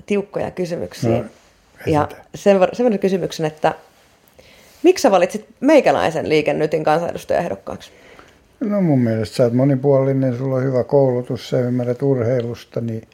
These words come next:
Speaker 2: sä oot ihan ideaalinen kansanedustaja.
Speaker 1: Mitä sä veikkaat, että jos mä, mut sinne politiikkaan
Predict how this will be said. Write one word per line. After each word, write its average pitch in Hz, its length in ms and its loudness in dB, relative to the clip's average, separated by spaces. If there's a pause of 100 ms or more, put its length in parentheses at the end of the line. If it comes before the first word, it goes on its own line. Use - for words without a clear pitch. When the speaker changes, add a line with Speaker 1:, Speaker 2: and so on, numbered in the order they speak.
(360)
Speaker 2:
sä - 160 -4
oot 107 140 -2
ihan 117 200 4
ideaalinen 101 580 -4
kansanedustaja. - 760 -10 (1400)
Speaker 1:
Mitä 220 240 4
sä 196 140 0
veikkaat, 190 500 2
että 135 220 -2
jos - 180 -2
mä, - 120 -4 (100)
mut - 300 -6
sinne 147 340 -2 (720)
politiikkaan 160 680 2